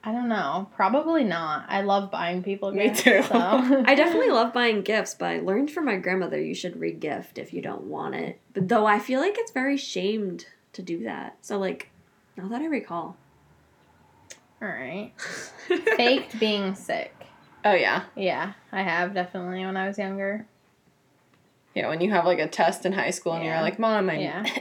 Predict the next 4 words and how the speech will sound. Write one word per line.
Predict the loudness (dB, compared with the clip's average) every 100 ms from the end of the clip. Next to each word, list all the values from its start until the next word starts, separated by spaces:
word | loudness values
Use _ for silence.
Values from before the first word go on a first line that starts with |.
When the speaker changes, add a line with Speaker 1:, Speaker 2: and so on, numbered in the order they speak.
| -4
Speaker 2:
<coughs> | -6 -12 _
sick." | -4 -4 -4 _ _ _ -4
<laughs> | -4 -4 -8 -20 -20 _ _ _ _ _ _ _ -16
Speaker 3:
Yep. | -12